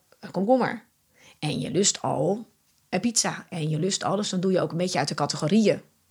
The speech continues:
hè, van lekkere dingen. Dus er mogen ook lekkere dingen bij, zodat ze zien: "Hé, ik heb al een heleboel leren lust in mijn leven."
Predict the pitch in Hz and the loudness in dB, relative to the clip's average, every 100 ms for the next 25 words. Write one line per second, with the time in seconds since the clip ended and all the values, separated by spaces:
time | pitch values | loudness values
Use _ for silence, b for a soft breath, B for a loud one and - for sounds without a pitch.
0 | - 247 392 160 160 165 - 180 175 175 | 0 2 2 0 0 0 2 2 2 2
1 | 180 185 220 220 226 214 214 262 254 254 | 0 2 4 4 4 6 4 6 4 6
2 | 233 240 262 254 240 226 269 226 202 - | 8 8 6 4 4 4 2 4 2 0
3 | 147 - 139 143 170 208 233 262 285 330 | -8 -4 -2 0 0 2 4 4 2 0
4 | 240 170 139 - - - | 0 -2 -2 -6 -12 -20